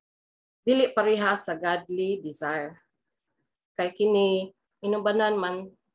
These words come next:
sa gugma. Makuhaan na to example, ang desire sa mga angels, prophets, apostles, and even Jesus himself.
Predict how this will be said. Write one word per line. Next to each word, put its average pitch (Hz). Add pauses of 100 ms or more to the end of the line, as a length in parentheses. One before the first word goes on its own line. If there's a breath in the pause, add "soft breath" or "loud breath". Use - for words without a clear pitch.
(100)
sa 156
gugma. 160 (1200)
Makuhaan 294
na 285
to 262
example, 202
ang 202
desire 214
sa 262
mga 233
angels, 196 (400)
prophets, 226 (200)
apostles, 226
and 196
even 202
Jesus 202
himself. 185